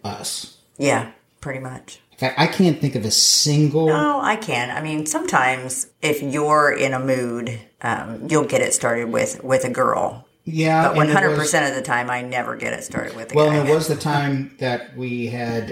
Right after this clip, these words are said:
Speaker 1: at the, uh, at the hotel when I got the robe and all of that. And,
Speaker 2: Right.
Speaker 1: and that was, that, that was a time that I did initiate a
Speaker 2: But
Speaker 1: meeting.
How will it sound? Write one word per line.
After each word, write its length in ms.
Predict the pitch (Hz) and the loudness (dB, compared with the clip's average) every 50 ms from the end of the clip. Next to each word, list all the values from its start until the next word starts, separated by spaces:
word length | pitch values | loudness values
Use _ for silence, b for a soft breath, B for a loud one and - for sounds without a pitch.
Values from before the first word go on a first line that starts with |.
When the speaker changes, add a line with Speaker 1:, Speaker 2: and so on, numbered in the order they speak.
| - - | -10 -10
Speaker 1:
at 420 | 117 117 113 110 107 - - _ | -8 -6 -6 -6 -6 -10 -12 _
the, 220 | - 110 107 104 101 | -8 -6 -4 -4 -4
uh, 160 | 101 101 - - - - | -6 -6 -10 -12 -12 -10
at 120 | - - | -10 -6
the 80 | - 131 | -6 -6
hotel 720 | - - 123 117 113 - - 127 120 120 120 120 120 120 120 | -4 -2 -2 -2 -2 0 0 2 4 4 4 4 4 4 2
when 180 | 117 107 101 | 0 0 0
I 140 | 101 101 110 | -2 -2 -4
got 260 | 107 - - - - | -4 -4 -4 -2 -2
the 80 | - 104 | -2 -2
robe 480 | 104 113 120 120 117 117 120 120 117 110 | 0 2 4 4 6 6 6 4 2 2
and 100 | 113 113 | 2 2
all 160 | 113 113 117 | 2 2 2
of 120 | 113 104 113 | 0 0 0
that. 280 | 113 113 113 117 117 | 0 0 0 0 0
And, 80 | - 135 | 2 2
Speaker 2:
Right. 360 | 123 113 110 - - - - | 4 4 2 0 -6 -8 -12
Speaker 1:
and 380 | - 120 113 110 107 107 107 90 | -8 -6 -4 -4 -4 -4 -6 -2
that 220 | 113 131 131 127 | 0 0 2 2
was, 420 | 127 120 117 117 - - - - - _ _ - | 2 2 2 0 0 -6 -10 -14 -20 _ _ 0
that, 280 | 131 131 127 - 101 | 2 2 2 0 0
that 180 | 131 143 - 170 | 0 2 2 2
was 120 | 156 131 | 0 0
a 60 | 135 | 0
time 260 | 127 139 135 131 123 113 | 0 2 2 2 2 2
that 100 | 117 117 | 2 2
I 120 | 117 117 | 2 0
did 360 | 110 113 107 101 - - - - - - _ - - _ | 0 0 -4 -6 -8 -14 -20 -20 -20 -20 _ -20 -2 _
initiate 880 | 131 131 127 123 120 - - - 120 117 110 107 104 107 104 - _ _ _ | 2 2 4 2 0 -2 -2 -2 -2 -2 -2 -2 -2 -4 -6 -12 _ _ _
a 80 | - - | 0 4
Speaker 2:
But 280 | 208 185 160 139 117 | 4 6 6 4 2
Speaker 1:
meeting. 200 | 113 98 - 113 | -2 -4 -6 -10